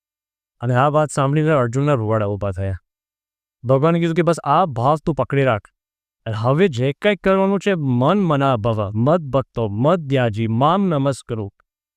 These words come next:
સર્વ ધર્માન પરિત્યજ, મામ એકમ શરણમ વ્રજ." બધું મારા વિશે કરી નાખ. અને આ દ્રઢતા થશે ત્યારે સમજવું કે તારો આશરો પાકો થયો છે.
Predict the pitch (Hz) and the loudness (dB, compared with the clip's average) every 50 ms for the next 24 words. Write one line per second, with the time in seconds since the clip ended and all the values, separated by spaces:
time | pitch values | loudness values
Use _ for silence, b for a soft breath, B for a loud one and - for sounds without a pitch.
0 | _ _ - - - 151 165 196 196 202 170 131 151 160 175 180 175 180 190 175 | _ _ -10 -2 0 0 2 2 0 0 0 0 2 2 2 2 2 0 0 0
1 | 175 170 170 190 175 - 190 185 160 190 202 156 _ _ _ - 117 120 120 127 | -2 -2 -2 -2 -2 0 -2 0 0 0 -2 -2 _ _ _ -8 -4 -2 0 2
2 | 143 175 196 214 220 208 _ - 165 165 175 - _ - 202 220 233 247 226 - | 2 2 2 0 -4 -6 _ -4 -2 0 0 -2 _ 0 0 0 0 0 -4 -6
3 | - - 175 165 160 156 151 147 135 104 110 110 110 107 104 92 - _ _ _ | -2 0 0 2 2 0 0 -2 -2 -4 -4 -6 -6 -6 -8 -12 -14 _ _ _
4 | _ _ _ _ _ _ _ _ _ _ _ _ _ _ _ _ _ _ _ _ | _ _ _ _ _ _ _ _ _ _ _ _ _ _ _ _ _ _ _ _
5 | _ - 117 131 143 135 139 202 214 180 139 135 143 143 127 123 117 - 131 120 | _ -6 -2 -2 -2 0 2 2 2 2 2 0 0 -2 -2 -4 -4 -6 -6 -6
6 | - 104 101 98 92 87 90 - - _ _ _ _ _ _ _ _ _ _ _ | -6 -6 -6 -6 -6 -8 -10 -14 -20 _ _ _ _ _ _ _ _ _ _ _
7 | _ _ _ _ _ _ _ _ _ _ - 127 135 127 - 127 135 151 175 196 | _ _ _ _ _ _ _ _ _ _ -2 -2 -2 -2 -2 -2 0 2 2 2
8 | 202 190 170 143 - - 107 117 127 139 - - 180 185 175 - 165 156 - 180 | 2 0 -2 -6 -6 -4 -2 0 0 0 0 2 0 0 2 0 -2 -2 0 0
9 | 147 117 - 135 135 147 143 - 151 151 160 156 135 139 123 - 131 107 127 127 | 0 0 0 0 0 0 0 0 0 0 0 0 0 -2 -4 -4 -4 -2 -2 0
10 | 131 120 113 104 - - 131 113 - 110 104 - 113 104 - 104 98 92 - - | 0 0 0 -2 -2 -4 -4 -4 -4 -4 -6 -6 -10 -10 -8 -8 -8 -10 -10 -14
11 | - | -20